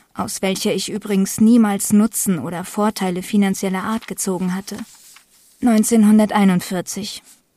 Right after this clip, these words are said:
Bis zur Geburt meiner Tochter im Februar einundvierzig in gemieteter, möblierter Wohnung in Montreux mein Leben durch Zimmervermieten mit Pension verdient.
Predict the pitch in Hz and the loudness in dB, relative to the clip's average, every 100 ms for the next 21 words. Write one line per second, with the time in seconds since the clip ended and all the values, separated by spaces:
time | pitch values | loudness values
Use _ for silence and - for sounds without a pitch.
0 | _ _ 208 - - 208 196 214 220 202 | _ _ -2 -2 -2 0 0 2 2 0
1 | 175 175 175 - 220 - - 180 208 - | -4 -2 -4 -2 -4 -4 -8 -8 -8 -14
2 | _ 190 180 190 196 190 185 185 185 185 | _ -4 -2 0 0 0 -4 -4 0 0
3 | 185 - 214 - - 190 - 185 180 180 | 0 -2 -4 -4 -10 -10 -10 -4 0 2
4 | 185 202 202 190 185 180 180 185 196 190 | 2 0 -4 -4 0 0 0 0 0 0
5 | 180 180 196 190 190 190 180 180 - 202 | -4 2 2 2 0 0 0 -2 -4 -4
6 | 170 - 165 170 175 180 180 170 - - | -4 -8 -6 -4 -2 0 -2 -4 -8 2
7 | 214 196 - 180 180 - 185 180 - - | 2 2 0 -2 -4 -2 -2 -2 -6 -2
8 | 185 175 202 196 - 175 185 180 - | -2 0 2 2 -2 -6 -4 -4 -6